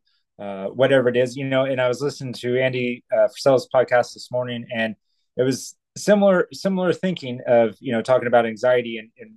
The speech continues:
some of the stuff he went through. And once he got over it, you know, s-, stressing about it, you know, it, it went away. You know, once you're,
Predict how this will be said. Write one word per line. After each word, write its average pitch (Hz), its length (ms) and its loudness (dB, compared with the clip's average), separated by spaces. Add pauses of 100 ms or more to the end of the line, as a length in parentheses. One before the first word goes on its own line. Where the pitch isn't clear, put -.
(120)
some 135 240 -8
of 123 40 -4
the 113 60 -2
stuff 120 240 0
he 135 100 -6
went 123 220 -6
through. 113 260 2 (460)
And 117 280 0 (100)
once 160 280 -2
he 165 120 -2
got 131 220 4
over 135 260 2
it, 120 140 2
you 117 100 -12
know, 113 220 -6 (280)
s-, - 160 -14 (160)
stressing 165 360 0
about 120 220 2
it, 139 100 -6
you 139 80 -6
know, 131 180 -4
it, 131 180 -14
it 139 200 -4 (100)
went 143 220 0
away. 127 300 4
You 104 120 -6
know, 107 120 0
once 123 360 -4
you're, 127 200 -2